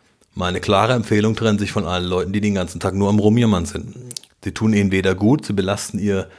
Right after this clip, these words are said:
ihr eigenes Gedankenumfeld nur mit negativer Energie, bringt ihnen null Komma null und gemeinsam jammern hat noch nie einem weitergeholfen. Suchen sich die Leute, die mit Inspiration vorangehen, die Ideen diskutieren wollen,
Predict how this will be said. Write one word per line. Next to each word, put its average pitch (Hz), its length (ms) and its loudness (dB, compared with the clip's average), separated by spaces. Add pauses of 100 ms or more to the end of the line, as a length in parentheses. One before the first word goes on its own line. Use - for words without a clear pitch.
(340)
ihr 98 300 -4
eigenes 101 400 0
Gedankenumfeld 113 960 0
nur 113 100 0
mit 104 160 2
negativer 104 500 2
Energie, 95 460 -6
bringt 107 500 -6
ihnen 95 140 -2
null 104 180 2
Komma 98 280 0
null 113 360 2 (140)
und 98 140 -4
gemeinsam 98 400 0
jammern 95 260 0
hat 92 140 -6
noch 82 100 -6
nie 107 240 0
einem 92 180 -4
weitergeholfen. 87 640 -4
Suchen 117 240 2
sich 107 160 -2
die 131 140 -2
Leute, 123 320 4
die 107 120 0
mit 101 120 -4
Inspiration 95 680 -4
vorangehen, 120 640 -2 (460)
die 107 140 0
Ideen 113 260 2
diskutieren 127 560 0
wollen, 143 280 0